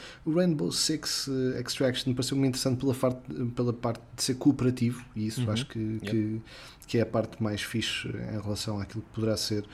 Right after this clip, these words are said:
Speaker 1: essa ideia mais cooperativa de futuro, como até já falámos aqui neste mesmo podcast, e eu diria que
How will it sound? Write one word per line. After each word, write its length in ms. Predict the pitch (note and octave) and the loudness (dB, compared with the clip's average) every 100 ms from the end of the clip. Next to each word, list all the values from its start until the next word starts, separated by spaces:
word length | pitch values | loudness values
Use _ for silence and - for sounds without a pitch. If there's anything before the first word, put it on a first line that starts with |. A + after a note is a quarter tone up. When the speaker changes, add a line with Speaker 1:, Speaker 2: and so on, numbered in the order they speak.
| - - - | -16 -18 -8
Speaker 1:
essa 200 | A2 B2 | 0 2
ideia 200 | A2+ A2+ | 6 6
mais 220 | A2 A2+ | 6 2
cooperativa 840 | - B2 A#2+ A#2 A2+ A2+ A#2+ A2 A2 | 2 0 2 4 2 4 4 4 2
de 120 | G#2+ | 0
futuro, 380 | - - A#2 G#2+ | -6 -2 0 0
como 200 | A2+ A2 | 0 -2
até 120 | G2+ G#2 | -2 -2
já 100 | G#2 | -4
falámos 380 | - G#2 F#2+ | -4 -4 -4
aqui 180 | F#2+ - | -4 -4
neste 240 | G2+ G2 A2 | -6 -4 -4
mesmo 220 | G2+ G#2+ | -2 -2
podcast, 480 | A#2 A2+ A#2 A#2 - - - - - | -4 -4 -4 -4 -6 -14 -16 -18 -8
e 100 | C3 A#2+ | 2 4
eu 80 | |
diria 320 | G#2+ G#2+ G#2+ A2 | 4 4 4 2
que 320 | - A2 A2 | 2 0 0